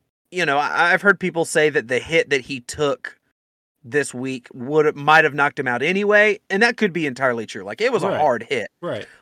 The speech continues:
Speaker 1: But I think it was just the combination. And again, I, I don't wanna point my fingers at, like,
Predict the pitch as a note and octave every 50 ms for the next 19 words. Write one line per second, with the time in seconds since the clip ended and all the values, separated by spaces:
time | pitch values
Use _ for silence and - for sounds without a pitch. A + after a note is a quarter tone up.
0 | _ _ F#3 A3 B3+ A#3+ - C#4+ G#3 F#3 E3+ D#3 D#3 C3+ - - D3+ - - C#3+
1 | C3 - - - G3 G#3 G3 E3+ D3 C3 B2+ C3+ C3+ C#3+ C#3 - - B2 A2+ A#2+
2 | C#3+ D#3 D3 F3 D#3+ D#3+ F3+ - - - A3 A#3+ B3+ C4+ C4+ A3+ F#3+ F3 - -
3 | - F#3 D#3+ D#3 D3 C3+ - - D3+ D3 C#3 C#3 C3 B2 C#3 B2+ B2+ - - B2
4 | A#2 G#2+ -